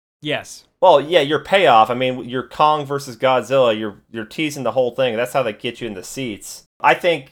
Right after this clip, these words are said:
Speaker 2: if you discount the fact that Jason is supposed to be his own iconic character,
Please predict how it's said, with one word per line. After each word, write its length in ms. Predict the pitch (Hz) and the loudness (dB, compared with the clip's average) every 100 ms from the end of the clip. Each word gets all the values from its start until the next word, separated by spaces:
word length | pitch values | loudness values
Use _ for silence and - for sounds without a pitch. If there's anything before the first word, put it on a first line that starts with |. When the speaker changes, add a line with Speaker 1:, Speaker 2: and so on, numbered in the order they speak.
| - | -10
Speaker 2:
if 140 | 135 143 | -8 -6
you 180 | 127 - _ | -8 -10 _
discount 420 | 156 151 165 156 | -8 -4 -4 -2
the 80 | 139 | -2
fact 260 | 139 135 135 | 0 0 0
that 120 | 107 | -4
Jason 360 | 123 123 127 107 | -4 -4 -6 -8
is 60 | |
supposed 220 | - 117 - | -4 -6 -6
to 40 | |
be 80 | 117 | -8
his 120 | 104 | -4
own 160 | 113 110 | -2 -2
iconic 440 | 104 113 107 98 | -4 -4 -4 -4
character, 640 | 117 110 98 104 90 - | -4 -4 -4 -8 -12 -14